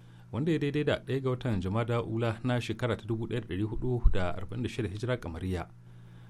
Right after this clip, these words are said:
Masu saurare, ko kun san cewa shekaru sittin da suka gabata a rana irin ta yau, jami'an tsaron gwamnatin Sarki Sha sa kai hari a gidan marigayi Imam Khomeini, wanda yake birnin Qom, babbar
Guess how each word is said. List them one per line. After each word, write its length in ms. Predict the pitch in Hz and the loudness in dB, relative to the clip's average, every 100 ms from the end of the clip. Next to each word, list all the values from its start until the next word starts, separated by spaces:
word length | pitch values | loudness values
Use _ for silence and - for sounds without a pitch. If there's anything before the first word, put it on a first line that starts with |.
| - | -4
Masu 160 | 107 - | -2 4
saurare, 300 | 151 117 123 | 6 6 4
ko 100 | - | 2
kun 120 | 113 | 0
san 160 | - 135 | 0 0
cewa 280 | - 123 117 | 2 2 2
shekaru 340 | 104 107 143 | -2 -2 0
sittin 360 | - - 131 123 | 0 0 2 2
da 60 | |
suka 200 | - 117 | 2 0
gabata 400 | 98 92 95 92 - | 2 0 0 -2 -2
a 40 | |
rana 200 | 104 117 | 0 0
irin 220 | 135 139 - | 2 0 0
ta 80 | 101 | 0
yau, 160 | 85 - - - - - - - | 0 -4 -12 -14 -16 -18 -18 -8
jami'an 280 | 90 85 98 | -4 0 0
tsaron 320 | 92 98 107 | 2 4 4
gwamnatin 380 | 110 127 120 110 | 4 0 2 0
Sarki 340 | - 110 - 110 | 2 -2 0 0
Sha 240 | 131 - - - | 2 2 -2 -14
sa 220 | - 117 | -2 0
kai 220 | - 113 | 2 2
hari 340 | 107 127 123 104 | 4 2 2 2
a 80 | 87 | 2
gidan 280 | 107 117 120 | 0 2 2
marigayi 360 | 123 98 113 | 2 2 0
Imam 220 | 101 117 117 | 0 0 0
Khomeini, 500 | - 104 143 113 - - - - - | 0 2 4 4 0 -10 -18 -20 -4
wanda 200 | 104 107 | 2 4
yake 220 | 104 - 90 | 4 2 2
birnin 280 | 107 117 113 | 4 4 4
Qom, 220 | 120 117 | 4 4
babbar 420 | 85 85 117 | 2 4 6